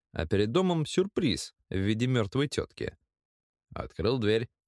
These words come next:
а никакой тетки нет. Но не приснилось же ему. Такс.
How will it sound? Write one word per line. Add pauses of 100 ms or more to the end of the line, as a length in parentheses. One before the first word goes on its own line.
(460)
а
никакой
тетки
нет. (680)
Но
не
приснилось
же
ему. (800)
Такс.